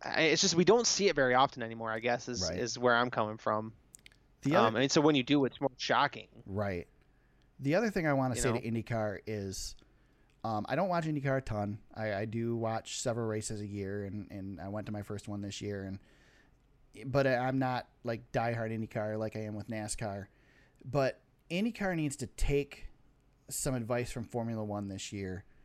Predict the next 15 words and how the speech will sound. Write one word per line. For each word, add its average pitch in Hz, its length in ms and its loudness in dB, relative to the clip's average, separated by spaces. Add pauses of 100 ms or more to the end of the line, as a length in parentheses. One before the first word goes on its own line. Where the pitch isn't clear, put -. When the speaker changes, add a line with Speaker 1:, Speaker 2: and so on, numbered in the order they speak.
(460)
Speaker 2:
I 135 100 0
know 165 440 2
that 147 220 0
it's 127 240 -6
not 139 340 -2 (120)
cool 156 500 0
to 139 80 -4
have 139 440 0
a 135 40 0
halo. 135 640 0
It's 117 300 -8
an 113 80 -6
open 135 280 -4
air 131 160 -2
con-, 127 340 -6